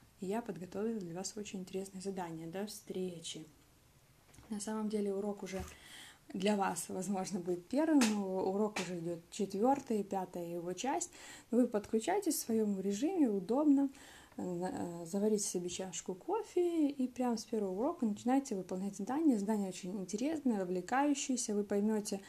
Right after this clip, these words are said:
что это за профессия, с какими задачами сталкивается помощник. Это очень всё интересно, увлекательно. А, вы не останетесь стоять на месте, каждый день будете узнавать что-то новое, расти, развиваться, общаться с классными людьми. В общем, это прикольное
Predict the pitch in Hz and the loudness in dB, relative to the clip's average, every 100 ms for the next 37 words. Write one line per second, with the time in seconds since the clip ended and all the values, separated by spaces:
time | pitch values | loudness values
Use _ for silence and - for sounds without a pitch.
0 | - - - - - - 208 196 175 180 | -16 -18 -18 -16 -8 0 2 2 -4 -4
1 | 190 - 294 302 - 294 269 - 196 214 | -6 0 2 4 4 4 2 2 -2 0
2 | 202 180 180 277 285 294 277 269 262 - | 0 0 2 2 6 6 8 6 2 0
3 | 262 262 262 240 240 240 220 220 240 269 | 0 0 0 0 0 -2 0 0 2 0
4 | - 254 196 190 190 - 196 - 180 202 | -2 -4 -6 -6 -6 -8 -8 -8 -2 0
5 | 240 277 - 208 180 180 - 285 285 254 | 2 0 -2 -4 -4 -6 0 0 2 2
6 | 247 254 - - - - - - 202 180 | 2 0 -8 -18 -16 -16 -18 -10 -6 -4
7 | 170 170 165 220 208 196 190 190 - 208 | -6 -6 0 4 6 6 2 -2 0 -2
8 | 185 180 - 190 180 175 180 214 277 - | -2 -2 -2 0 -2 -4 -2 0 0 -2
9 | 240 208 185 180 190 175 180 180 170 185 | -4 -4 -4 -4 -4 -4 -6 -8 -6 -6
10 | 180 180 180 180 262 262 240 214 190 - | -6 -8 -6 -2 0 2 0 0 0 -2
11 | - 262 226 175 220 226 208 - 202 - | 0 0 0 -2 -2 -2 -6 -6 -4 -4
12 | - 190 - 190 196 247 277 - 202 202 | -4 -6 -4 -6 2 6 6 4 -4 -4
13 | 196 208 220 - 196 180 | -4 -2 -2 0 -2 -2